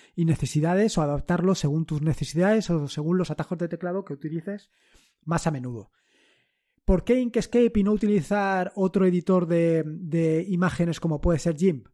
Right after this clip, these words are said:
Bueno, la ventaja clara de Inkscape es que te permite, eh, em, editar imágenes vectoriales. La ventaja de las ma-, de imágenes vectoriales, y por esto utilizo yo para los fondos productivos, es que la puedes adaptar a cualquier im-, tamaño de imagen.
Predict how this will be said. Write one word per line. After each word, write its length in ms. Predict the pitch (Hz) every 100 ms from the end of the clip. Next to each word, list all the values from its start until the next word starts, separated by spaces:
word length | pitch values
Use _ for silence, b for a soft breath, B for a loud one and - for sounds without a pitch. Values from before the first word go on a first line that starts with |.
| _ _
Bueno, 220 | 170 165 139
la 100 | 143
ventaja 420 | 143 175 196 202
clara 240 | 208 208
de 140 | 196 202
Inkscape 560 | 196 185 - 220 233 -
es 180 | 180 -
que 420 | - 214 220 _ -
te 140 | 170
permite, 680 | 160 156 165 185 202 208 208
eh, 300 | 180 165 156 -
em, 540 | 170 160 143 139 139 -
editar 640 | 170 156 151 175 180 190 -
imágenes 440 | 165 170 180 180
vectoriales. 680 | 156 - 139 151 123 113 - _ _ _ _ _ _ _ -
La 140 | 156
ventaja 340 | 147 180 -
de 80 | 214
las 100 | 208
ma-, 200 | 208 202
de 180 | 214 196
imágenes 380 | 190 196 196 185
vectoriales, 560 | 190 190 208 196 147
y 60 | 156
por 220 | - 147
esto 440 | 165 - 185 185 208
utilizo 400 | 185 185 190 175
yo 220 | 185 185
para 140 | 143
los 100 | 135
fondos 240 | - 165 160
productivos, 580 | 196 190 - 202 208 196
es 100 | -
que 100 | 165
la 120 | 143
puedes 260 | 175 180
adaptar 360 | 190 185 - 190
a 60 | 185
cualquier 520 | 156 - 180 202 - -
im-, 360 | 165 175 185 -
tamaño 360 | 151 151 165
de 60 | 151
imagen. 360 | 139 143 123